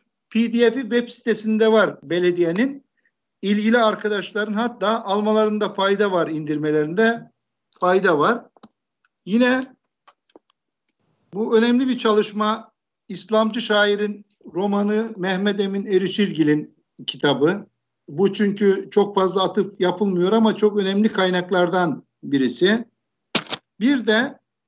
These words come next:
bir de belki de en az bilinen kitap Kod Adı İrtica dokuz yüz altı. Bu da Gazi Osman Paşa Belediyesi'nden çıkıyor. Akif'in, e, <laughs> Milli İstihbarat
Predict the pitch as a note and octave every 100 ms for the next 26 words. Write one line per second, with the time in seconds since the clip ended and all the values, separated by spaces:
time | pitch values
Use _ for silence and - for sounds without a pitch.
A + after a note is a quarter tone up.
0 | _ _ _ _ _ - A#3 A#3 B3 A#3+
1 | - F#3+ - - F3+ A3 A3 A#3+ B3 B3+
2 | A#3 F3+ E3+ F3 E3 F#3 C4 C4+ - _
3 | _ _ _ - F3 A3+ B3 B3 _ _
4 | _ _ _ _ _ _ - A#3 B3+ A3
5 | G#3+ A#3+ A3 F#3+ G#3+ G3 G#3+ A#3 G3+ G#3+
6 | G#3+ A3+ G#3 G3+ G3 F#3 F#3 D#3+ - -
7 | _ _ _ _ _ G#3 A3+ A3 G#3+ G#3+
8 | G#3+ G#3+ G#3+ A3+ A3 G3+ G3 F3+ F#3 F#3
9 | F3+ F3 F3 E3+ E3 E3+ - F#3+ B3 B3+
10 | - _ _ _ _ - F3+ G3+ A3+ G#3+
11 | A#3+ B3 - F#3 G3 F3+ - G3 F#3+ G3+
12 | A3 A3 A3 - G#3+ A#3 A3+